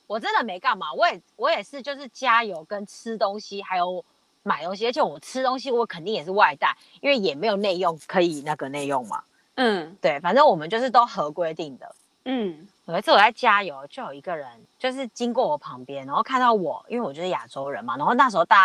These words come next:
Speaker 1: 家都，都知道是哪一个国家，对。
Speaker 2: 嗯，嗯，嗯，嗯，嗯，嗯，嗯，嗯，嗯。
Speaker 1: 他就，他就对着我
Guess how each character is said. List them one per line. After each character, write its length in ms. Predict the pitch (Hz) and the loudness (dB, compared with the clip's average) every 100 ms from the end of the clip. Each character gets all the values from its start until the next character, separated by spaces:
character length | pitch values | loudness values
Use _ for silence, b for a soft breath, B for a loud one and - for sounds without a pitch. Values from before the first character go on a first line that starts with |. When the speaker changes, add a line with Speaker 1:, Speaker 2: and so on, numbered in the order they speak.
| 185 | 6
Speaker 1:
家 40 | |
都， 200 | 196 185 | 4 -4
都 240 | 175 170 | -4 -6
知 260 | 180 175 170 | -8 -12 -6
道 240 | 170 160 | -2 -2
是 400 | 160 - 175 156 - _ _ _ _ _ _ _ _ _ _ _ | -6 -14 -14 -14 -20 _ _ _ _ _ _ _ _ _ _ _
哪 220 | - 160 160 | -8 -6 -6
一 40 | |
个 300 | 175 175 156 - | -4 -4 -4 -10
国 180 | - 151 | -12 -12
家， 380 | 143 151 135 139 _ _ _ | -8 -8 -8 -10 _ _ _
对。 120 | 165 | -4
Speaker 2:
嗯， 320 | 247 233 196 202 - | 0 0 0 -6 -2
嗯， 200 | 240 202 | 0 2
嗯， 220 | 220 196 | 0 0
嗯， 0 | |
嗯， 220 | 202 185 | 0 0
嗯， 0 | |
嗯， 720 | 190 190 175 190 175 185 170 165 | 0 0 2 0 0 -2 -2 -2
嗯， 40 | |
嗯。 40 | 175 | 0
Speaker 1:
他 140 | 359 | 2
就， 80 | 403 392 349 - _ _ _ _ _ _ _ _ _ - | 4 4 4 -4 _ _ _ _ _ _ _ _ _ -12
他 80 | |
就 100 | 403 453 | -8 -6
对 160 | 427 | -6
着 120 | 320 | -8
我 80 | 262 | -10